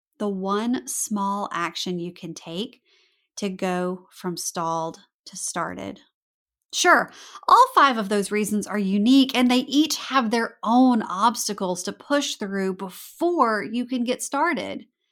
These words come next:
But in the end, we're working toward that key ingredient, that tiny first step. And here's why. Identifying your tiny first step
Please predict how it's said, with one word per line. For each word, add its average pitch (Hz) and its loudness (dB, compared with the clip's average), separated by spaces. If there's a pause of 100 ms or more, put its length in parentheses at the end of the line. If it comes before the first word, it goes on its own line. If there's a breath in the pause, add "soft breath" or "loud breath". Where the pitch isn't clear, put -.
(840)
But 254 4
in 330 10
the 370 6 (100)
end, 247 0 (320 soft breath)
we're 262 0
working 247 0
toward 220 -6
that 208 -8
key 247 -4
ingredient, 190 -8 (640)
that - 0
tiny 202 -4
first - -8
step. - -12 (640)
And 185 -6
here's 185 -8
why. - -10 (1160 loud breath)
Identifying 269 4
your 202 -4
tiny 269 6
first 220 0
step - -4